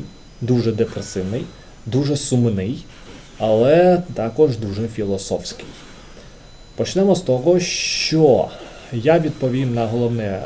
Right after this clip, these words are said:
а, запитання всіх, хто зараз дивиться аніме Нір Автомата, чи можна дивитись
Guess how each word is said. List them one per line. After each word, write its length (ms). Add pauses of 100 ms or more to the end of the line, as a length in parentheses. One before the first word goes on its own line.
(200)
а, 380
запитання 720 (300)
всіх, 260
хто 160
зараз 320
дивиться 500
аніме 500
Нір 220
Автомата, 720
чи 220
можна 420
дивитись 600